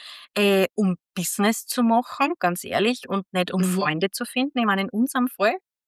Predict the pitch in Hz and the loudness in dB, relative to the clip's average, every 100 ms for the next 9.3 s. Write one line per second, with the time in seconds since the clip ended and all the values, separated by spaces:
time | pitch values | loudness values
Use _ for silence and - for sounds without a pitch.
0 | _ _ _ - - 339 311 359 - 453 | _ _ _ -6 -2 -2 0 -2 -2 -2
1 | - - 339 - 330 494 403 320 320 427 | 0 2 0 0 0 2 2 4 4 4
2 | 539 - 277 233 233 208 233 226 226 226 | 2 0 2 4 4 2 4 4 4 2
3 | 208 208 202 214 208 185 190 170 180 240 | -2 -2 -4 -4 -2 -2 -2 0 0 0
4 | 254 175 190 214 190 202 220 - 208 196 | 0 2 2 0 -2 2 2 0 -4 -4
5 | 190 175 - 185 190 - 185 185 165 165 | -2 -6 -2 -2 0 -4 -4 -4 -4 -6
6 | - 190 226 381 185 180 - - - - | -6 0 2 2 -2 -6 -8 -20 -20 -20
7 | - - - 202 208 202 202 202 208 - | -18 -20 -4 2 4 4 4 2 -2 -6
8 | 180 226 202 175 - 185 196 - 214 - | -2 0 0 -2 -6 -8 -8 -6 -4 0
9 | 190 190 | 2 0